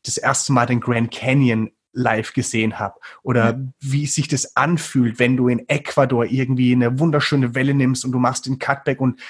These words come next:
Speaker 1: deine Surf-Session, also diese Welle dauert fast eine Minute, also dieser Ritt.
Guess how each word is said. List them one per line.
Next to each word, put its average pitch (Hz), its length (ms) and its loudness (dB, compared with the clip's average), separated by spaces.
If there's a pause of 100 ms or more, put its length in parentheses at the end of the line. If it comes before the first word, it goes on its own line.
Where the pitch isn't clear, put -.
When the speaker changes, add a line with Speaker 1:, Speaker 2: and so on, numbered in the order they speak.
(120)
Speaker 1:
deine 131 180 4
Surf-Session, 139 680 0
also 127 200 -2
diese 127 280 -2
Welle 131 180 4
dauert 127 320 2
fast - 360 -2
eine 143 100 4
Minute, 143 640 2
also 127 200 -8
dieser 120 300 0
Ritt. 110 180 -4